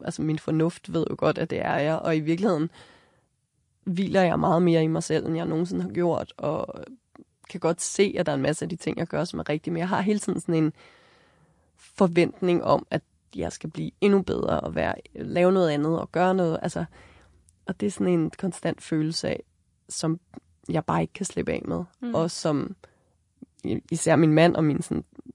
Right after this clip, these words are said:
Speaker 1: tætteste veninder netop bruger den der, "Men det vil du aldrig, du vil aldrig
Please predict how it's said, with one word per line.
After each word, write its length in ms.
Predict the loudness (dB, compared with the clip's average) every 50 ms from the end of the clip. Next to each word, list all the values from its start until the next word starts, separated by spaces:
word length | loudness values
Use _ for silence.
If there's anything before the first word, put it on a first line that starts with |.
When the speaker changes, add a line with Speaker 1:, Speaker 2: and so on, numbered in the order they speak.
| _ _ -2
Speaker 1:
tætteste 460 | 0 2 4 4 2 2 0 -2 0
veninder 320 | 0 0 2 0 0 0
netop 300 | -2 -2 -2 -2 -4 -4 -4
bruger 200 | -4 -2 0 0
den 200 | 0 0 -2 0
der, 80 | 0 0
"Men 140 | 0 -2 -2
det 120 | -2 -2 -2
vil 100 | -2 -2
du 180 | -2 -6 -6
aldrig, 540 | -2 0 0 0 0 0 -2 -2 -2 -4 -8 _ _ _ _ _ _ _ _ -8
du 60 | -6
vil 100 | -2 2
aldrig 240 | 2 4 4 2 0